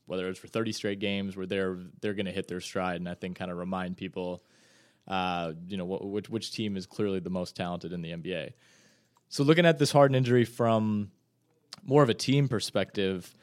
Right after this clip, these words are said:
uh, obviously Chris Paul steps into it to more of a, an, an alpha role for the next few weeks. Eric Gordon probably back in the starting lineup for the next few weeks, as was the case when Paul was out.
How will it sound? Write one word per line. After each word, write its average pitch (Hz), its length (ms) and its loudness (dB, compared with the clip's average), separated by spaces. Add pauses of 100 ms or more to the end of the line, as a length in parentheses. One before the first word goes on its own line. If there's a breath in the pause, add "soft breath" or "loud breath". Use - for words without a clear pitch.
(600 soft breath)
uh, 104 60 -2
obviously 104 640 0
Chris 120 180 -4
Paul 110 480 2 (420)
steps - 360 -4
into 107 240 0
it 101 160 -2
to 104 100 -6
more 101 240 -2
of 95 140 -4
a, 95 420 0 (400)
an, 101 160 -8
an 101 180 -8
alpha 101 360 -4
role 98 400 -2
for 101 180 -10
the 98 80 -6
next 95 220 -6
few 95 180 -8
weeks. 98 420 -6 (140)
Eric 101 200 -4
Gordon 98 300 -2
probably 98 260 -2
back 95 260 -4
in 95 40 -6
the 92 60 -8
starting 98 300 -4
lineup 95 340 -2
for 98 100 -14
the 98 60 -8
next 95 240 -8
few 98 160 -8
weeks, 98 380 -8
as 101 240 -6
was 98 160 -6
the 104 100 -10
case 101 320 -2
when 92 140 -8
Paul 135 200 6
was 113 160 4
out. 104 280 2